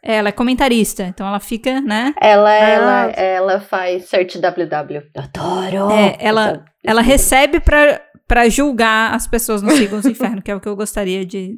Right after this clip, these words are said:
Speaker 1: De
Speaker 3: De
Speaker 1: poder
Speaker 3: receber também.
Speaker 1: receber também, porque eu já estou julgando de graça, né?
Speaker 3: <laughs> Imagine
Speaker 1: Então,
Speaker 3: recebendo.
Speaker 1: e ela é bem legal, ela é uma das mel-, ela tem um dos melhores comentários, assim, né?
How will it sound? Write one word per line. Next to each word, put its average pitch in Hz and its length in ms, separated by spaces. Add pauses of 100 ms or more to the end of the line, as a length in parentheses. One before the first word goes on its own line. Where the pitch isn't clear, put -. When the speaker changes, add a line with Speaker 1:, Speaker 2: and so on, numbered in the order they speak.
(140)
Speaker 1:
De 185 240
Speaker 3:
De - 80
Speaker 1:
poder 208 160
Speaker 3:
receber 196 440
também. 208 360
Speaker 1:
receber 196 340
também, 208 300
porque - 140
eu 202 60
já 202 140
estou 220 300
julgando 190 400 (460)
de 196 140
graça, 190 480 (320)
né? 269 220 (160)
Speaker 3:
<laughs> 427 140
Imagine 311 500
Speaker 1:
Então, 339 120
Speaker 3:
recebendo. 226 1080
Speaker 1:
e 240 100
ela 254 120
é 269 40
bem 262 140
legal, 247 460
ela 208 140
é 220 40
uma 240 220
das 240 400
mel-, 220 360
ela 214 440
tem 254 160
um 285 120
dos 262 140
melhores 262 340
comentários, 262 600
assim, 196 340
né? 208 260